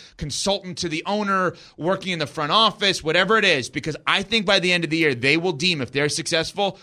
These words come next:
Bieniemy to be more important than Rivera. Another team's gonna want Bieniemy, hello Chargers,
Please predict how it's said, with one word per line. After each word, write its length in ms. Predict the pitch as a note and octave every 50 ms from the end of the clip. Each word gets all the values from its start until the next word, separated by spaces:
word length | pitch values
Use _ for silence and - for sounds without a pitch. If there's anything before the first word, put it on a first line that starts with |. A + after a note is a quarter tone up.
| _ _ _
Bieniemy 500 | - C3 C3 C#3+ D#3+ F#3 A3 A#3 B3 B3
to 80 | A3+ G#3
be 140 | F#3+ G3 F3
more 240 | D#3 E3 F3 F#3
important 440 | G3 F3 C#3+ - F3+ F#3+ F3+ E3+ D#3+
than 100 | D#3 D3
Rivera. 560 | C#3+ C#3 C3 A#2 D#3+ E3 D#3 C3+ A#2 G#2+ F#2+ - - _ _ _ _
Another 360 | E3 D#3 D#3 D#3+ E3+ F#3+ A#3+ A#3
team's 300 | - - A#3 A#3 G#3 D#3+
gonna 180 | G#3 G#3 G3+
want 320 | F#3 F3 F#3+ G#3 G#3+ F3 C#3
Bieniemy, 540 | D#3+ D#3 D3 C#3 C3+ C3 C3 B2+ B2+ B2 - _ _
hello 320 | - D3+ E3 F#3 F#3+ F3+ F3
Chargers, 680 | - - G3+ G3 G3+ F#3+ C3 A#2+ A2 G2+ G2 - -